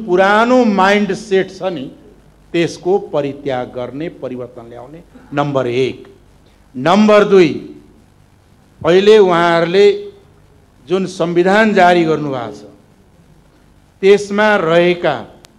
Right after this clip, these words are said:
असमावेशी र विभेदकारी प्रावधानको अन्त्य र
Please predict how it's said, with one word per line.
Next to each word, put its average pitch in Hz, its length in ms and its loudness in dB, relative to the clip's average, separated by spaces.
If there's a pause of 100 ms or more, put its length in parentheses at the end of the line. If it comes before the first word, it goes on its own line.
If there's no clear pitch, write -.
(540)
असमावेशी 196 1000 0
र 214 60 0 (220)
विभेदकारी 160 840 -2 (880)
प्रावधानको 202 880 2
अन्त्य 147 560 -2 (1040)
र 143 80 -2